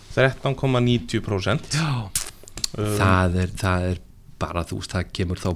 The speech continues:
Speaker 2: bara, það hefur bara kannski komið eitthvað, eitthvað nýtt inn á markaðinn sem
Speaker 1: Já.
Speaker 2: nýttið út. Þetta er eins og bara við sáum, sko, gerast hérna þegar, þegar að, að, hérna, eftir hrun.
Speaker 1: Já.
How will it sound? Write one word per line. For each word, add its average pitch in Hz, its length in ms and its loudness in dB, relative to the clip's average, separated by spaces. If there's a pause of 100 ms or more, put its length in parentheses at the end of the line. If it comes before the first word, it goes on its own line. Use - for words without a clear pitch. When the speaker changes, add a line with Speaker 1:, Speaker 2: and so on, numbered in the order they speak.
Speaker 2:
bara, 90 160 0
það 87 160 -2
hefur 90 160 -2
bara 85 140 -4
kannski 90 320 -6
komið 92 360 -2
eitthvað, 92 300 -6
eitthvað 92 360 -4
nýtt 110 280 -2
inn 104 140 0
á 98 40 0
markaðinn 104 460 -2
sem 98 100 0
Speaker 1:
Já. 104 140 2
Speaker 2:
nýttið 107 220 -2
út. 117 200 2
Þetta 95 200 -2
er 101 80 2
eins 98 100 0
og 98 80 -2
bara 98 200 0 (520)
við 110 180 4
sáum, 113 540 4
sko, - 200 -6
gerast 113 440 0
hérna 113 320 0
þegar, 104 240 -2 (1500)
þegar 98 360 -2
að, 95 260 -2 (100)
að, 98 380 -2
hérna, 95 320 -4 (400)
eftir 127 320 2
hrun. 120 260 2 (240)
Speaker 1:
Já. 101 140 -4